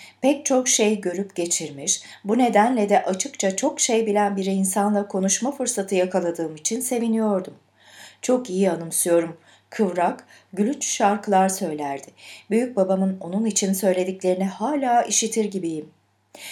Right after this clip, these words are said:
Şarkı söylediği zaman Kral Davut ama işe gelince tıpkı o zehirli Absalom.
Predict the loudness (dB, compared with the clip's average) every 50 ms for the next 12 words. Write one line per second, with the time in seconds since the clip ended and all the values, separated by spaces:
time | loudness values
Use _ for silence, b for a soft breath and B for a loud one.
0 | B B B -2 2 4 4 4 4 2 0 0 0 0 0 0 0 2 4 4
1 | 4 4 4 2 4 2 0 -2 -6 B B B B B B -2 4 6 8 8
2 | 6 6 2 2 2 2 0 -2 -4 B B B B B -2 -2 -2 0 -2 -2
3 | -2 -4 -4 -4 -2 -2 -2 0 2 2 2 2 0 0 2 2 2 2 2 -2
4 | -6 -6 -6 -6 -4 -2 0 0 2 2 0 -2 -4 -4 -6 -6 -6 -8 -10 -8
5 | -6 -4 -4 -4 -4 -4 -8 -8 -8 -8 -10 -10 -10 -10 -6 -6 -6 -6 -6 -8